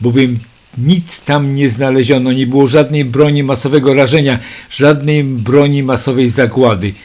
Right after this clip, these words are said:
Cała ta inwazja na Irak była oparta na kłamstwie, co zresztą potwierdził prezydent Trump,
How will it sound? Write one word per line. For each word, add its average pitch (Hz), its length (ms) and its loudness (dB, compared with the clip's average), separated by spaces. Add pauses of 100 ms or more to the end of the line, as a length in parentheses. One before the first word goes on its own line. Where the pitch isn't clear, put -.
(220)
Cała 143 320 2
ta 131 100 -4
inwazja 127 480 0
na 123 180 0 (380)
Irak 147 400 2 (320)
była 135 220 4
oparta 127 500 0
na 131 120 -2
kłamstwie, 123 840 -2 (260)
co 208 160 2
zresztą 147 440 0
potwierdził 123 560 0
prezydent 120 480 -2
Trump, 139 300 -2